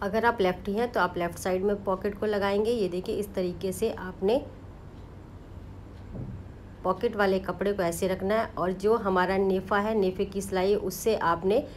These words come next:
half inch ऊपर की तरफ कपड़े को रखते हुए इस तरीके से सेट करना है। यहाँ पर मेरा कपड़ा पतला है, तो मैं यहाँ पर पिन लगाकर इसे set कर लेती हूँ पहले।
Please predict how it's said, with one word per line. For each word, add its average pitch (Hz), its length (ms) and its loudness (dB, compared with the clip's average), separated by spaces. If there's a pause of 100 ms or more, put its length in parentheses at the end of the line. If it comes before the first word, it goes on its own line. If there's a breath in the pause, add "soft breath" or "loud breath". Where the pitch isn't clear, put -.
(240 loud breath)
half 202 320 4
inch 262 240 0 (140)
ऊपर 202 280 2
की 220 160 -2
तरफ 190 300 -2
कपड़े 190 260 0
को 185 160 0
रखते 180 300 -2
हुए 220 160 2
इस 180 220 -4
तरीके 175 320 -2
से 233 120 0
सेट 160 300 -2
करना 156 260 -4
है। 156 140 -6 (380 loud breath)
यहाँ 220 240 2
पर 262 100 2
मेरा 214 260 4
कपड़ा 208 360 0
पतला 190 340 -2
है, 220 120 0
तो 214 180 -2
मैं 196 100 2
यहाँ 180 300 0
पर 214 120 -2
पिन 185 220 0
लगाकर 185 500 -2
इसे 220 260 -4
set 185 280 -4
कर 185 200 -2
लेती 190 320 -2
हूँ 220 120 -2
पहले। 226 300 0